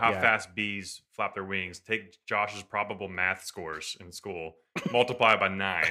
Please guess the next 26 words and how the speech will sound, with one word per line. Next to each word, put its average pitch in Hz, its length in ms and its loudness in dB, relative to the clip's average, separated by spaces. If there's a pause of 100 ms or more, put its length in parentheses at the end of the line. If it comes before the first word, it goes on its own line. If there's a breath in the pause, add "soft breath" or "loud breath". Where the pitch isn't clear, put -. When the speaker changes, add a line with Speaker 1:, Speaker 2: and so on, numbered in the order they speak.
(160)
Speaker 1:
<laughs> - 60 -2
Speaker 2:
Well, 254 120 12
here, 277 280 12
it's 233 180 12
funny 285 260 10
that, 202 680 6
that 202 140 10
that 220 160 12
came 208 280 12
up 214 220 10
because 160 480 4 (300)
I 165 160 12
actually 208 260 6
read 160 220 6
something. 156 480 2
I 143 120 6
didn't 165 400 2
put, 156 180 4
uh, 139 240 6
put 147 160 -2
this 151 160 -4
one 151 100 0
in 135 60 0
my 113 80 0
notes 120 300 -2
because 101 440 -6